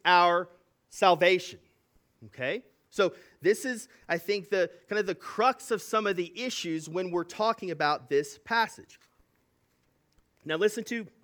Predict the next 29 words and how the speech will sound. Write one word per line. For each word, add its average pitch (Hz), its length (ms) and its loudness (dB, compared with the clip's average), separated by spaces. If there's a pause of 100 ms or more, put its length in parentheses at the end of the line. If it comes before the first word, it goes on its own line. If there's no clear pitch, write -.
(420)
another 170 220 2
common 185 340 -2
passage 180 520 -2
that 147 100 -2
I 151 80 0
think 151 240 -10 (720)
a 139 80 -4
lot 185 180 4
of 226 80 -6
people, 160 400 -6 (360)
uh, 147 100 -4
find 170 260 -2
very 165 180 2
straightforward. 156 720 -4
Uh, 135 220 0 (180)
Ephesians 196 520 -10
two, 165 180 -2
eight, 151 140 2
and 165 80 -8
nine. 196 220 0 (720)
"For 170 120 2
by 175 160 6
grace 160 400 0
you 208 60 0
have 190 80 2
been 214 140 -2
saved 220 380 -2
through 220 120 -10
faith. - 540 -6